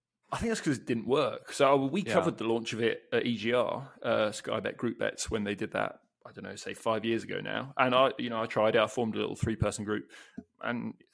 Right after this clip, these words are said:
Speaker 1: you know, it's just, we did it maybe one week or two weeks and just stopped using it. And I, I suspect that was the case for everyone. It just wasn't, it just wasn't a good experience. Like, there was no need for it, essentially. Um,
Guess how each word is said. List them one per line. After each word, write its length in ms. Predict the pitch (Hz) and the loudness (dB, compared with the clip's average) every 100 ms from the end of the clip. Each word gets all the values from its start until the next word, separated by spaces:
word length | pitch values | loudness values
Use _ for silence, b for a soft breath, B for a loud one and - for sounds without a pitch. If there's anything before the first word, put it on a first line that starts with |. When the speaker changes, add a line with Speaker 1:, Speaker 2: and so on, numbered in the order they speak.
| - | -10
Speaker 1:
you 140 | 131 110 | -8 -6
know, 60 | |
it's 160 | - 123 | -8 -8
just, 240 | - - - - - _ _ | -8 -8 -12 -16 -18 _ _
we 100 | 123 | -12
did 180 | 107 104 | -6 -4
it 160 | - - | -4 -4
maybe 220 | 107 107 | -2 -2
one 240 | 104 110 | 0 2
week 220 | 110 110 | 2 -2
or 40 | 107 | -4
two 200 | - 113 | -2 0
weeks 280 | 107 104 - - | 0 -4 -8 -4
and 160 | 110 | -2
just 160 | 104 - | -2 -4
stopped 240 | - 123 | -2 0
using 320 | 117 120 104 95 | 0 -2 -2 -4
it. 160 | 95 - | -6 -4
And 140 | 107 | 0
I, 200 | - 110 | 0 0
I 20 | |
suspect 460 | 120 123 - 127 120 | 0 -4 4 4 4
that 260 | 107 - | 0 0
was 180 | 127 107 | -4 -4
the 60 | - | -4
case 260 | 139 117 | -2 -2
for 80 | - | 0
everyone. 360 | 120 110 101 - | 0 0 -4 -6
It 120 | - | -10
just 180 | 110 - | -10 -4
wasn't, 440 | 113 107 107 - _ - _ _ _ _ - | -4 -2 -8 -12 _ -20 _ _ _ _ -10
it 60 | |
just 200 | - - | -6 -2
wasn't 240 | 120 107 104 | 0 0 -4
a 60 | |
good 240 | 104 110 - _ | -2 -2 -4 _
experience. 640 | 117 - 127 110 90 - - | -8 2 4 4 2 -6 -2
Like, 220 | 98 - - _ | -2 -2 -8 _
there 120 | 110 | -4
was 100 | 101 | -2
no 80 | 113 | -4
need 320 | 101 110 107 | -2 -4 -6
for 140 | - - | -8 -12
it, 100 | - | -10
essentially. 540 | - 113 - 107 113 _ B B B B | -12 -14 -14 -14 -14 _ B B B B
Um, 480 | 117 117 113 113 | 4 4 4 0